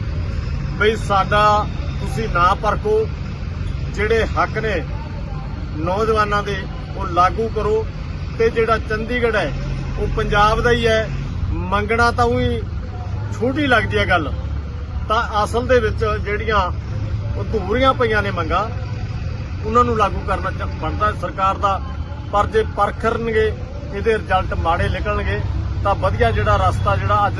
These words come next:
ਵਿਦਿਆਰਥੀਆਂ ਵੱਲੋਂ ਉਹਨਾਂ ਨੂੰ ਜਗ੍ਹਾ ਦਿੱਤੀ ਜਾਵੇ, ਸਟੇਜ ਲਾਉਣ, ਸਪੀਕਰ ਲਾਉਣ, ਤਾਂ ਉਹ ਜਿਹੜੀ ਆਪਦੀ ਗੱਲ ਹੈ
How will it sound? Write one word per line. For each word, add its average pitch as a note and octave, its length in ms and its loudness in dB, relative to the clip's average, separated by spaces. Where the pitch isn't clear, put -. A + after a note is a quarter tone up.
ਵਿਦਿਆਰਥੀਆਂ F3 540 0
ਵੱਲੋਂ F#3+ 220 0
ਉਹਨਾਂ G3+ 160 0
ਨੂੰ G3+ 100 -2
ਜਗ੍ਹਾ F3 280 2
ਦਿੱਤੀ - 300 -2
ਜਾਵੇ, F#3 280 0
ਸਟੇਜ G3+ 460 -2
ਲਾਉਣ, G3+ 340 0
ਸਪੀਕਰ F#3+ 520 -4
ਲਾਉਣ, G#3 200 0
ਤਾਂ G3+ 80 4
ਉਹ G#3+ 180 0
ਜਿਹੜੀ G#3 280 -2
ਆਪਦੀ F#3+ 380 2
ਗੱਲ F3+ 240 0
ਹੈ E3 140 0